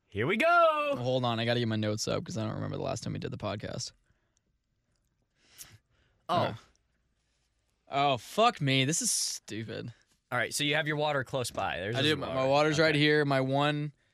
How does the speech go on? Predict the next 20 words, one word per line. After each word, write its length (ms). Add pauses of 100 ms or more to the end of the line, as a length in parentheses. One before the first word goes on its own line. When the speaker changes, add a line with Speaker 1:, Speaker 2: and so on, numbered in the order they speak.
(260)
Speaker 2:
my 100
one 200
cup 240
of 100
water, 320
as 180
promised, 640 (580)
for 120
the 120
episode. 520 (1900)
And 80
what 120
we 80
say, 200
three 400
for 200
three 220
quarters, 500 (1080)
right? 260 (440)
Speaker 1:
Yeah. 200